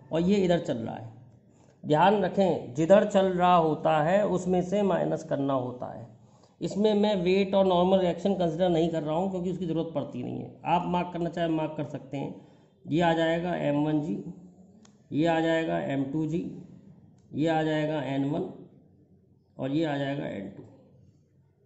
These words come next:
अब मैं सबसे पहले इसकी इक्वेशन लिखता हूँ। देखो ये इधर जा रहा है, इधर एक्सेलरेशन है, तो इधर वाली फोर्स में से ही माइनस करना पड़ेगा, पर फोर्स एक ही है,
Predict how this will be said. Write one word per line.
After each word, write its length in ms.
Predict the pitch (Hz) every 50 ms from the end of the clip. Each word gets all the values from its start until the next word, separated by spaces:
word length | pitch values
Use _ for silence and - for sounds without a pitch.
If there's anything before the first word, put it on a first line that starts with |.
| _ -
अब 80 | 143 160
मैं 120 | 185 196
सबसे 300 | 175 196 190 - 220 208
पहले 360 | 190 190 185 190 196 208 208
इसकी 220 | 196 - - - 202
इक्वेशन 300 | 185 180 170 - 190 170
लिखता 300 | 151 139 - - - 123
हूँ। 240 | 120 117 113 -
देखो 180 | - 165 185 208
ये 100 | 208 220
इधर 260 | 202 185 180 196 208 196
जा 180 | 196 180 156 151
रहा 140 | 151 143
है, 160 | 139 139 135 - - - - - - - - - -
इधर 240 | 160 175 202 226 220
एक्सेलरेशन 520 | 214 190 - - 170 160 147 - 160 143
है, 140 | 139 135 131
तो 100 | 135 156 151
इधर 220 | - 170 196 208
वाली 260 | 208 208 202 208 214 196
फोर्स 280 | - 196 196 180 180
में 100 | 196 190
से 60 | 180 190
ही 60 | 190
माइनस 260 | 175 160 151 156 147
करना 200 | - 147 147 147
पड़ेगा, 200 | 147 160 180 196 190
पर 160 | 185 196 175
फोर्स 320 | - - 185 190 175 147
एक 180 | 165 151 139 143
ही 160 | 135 123 123
है, 100 | 120 123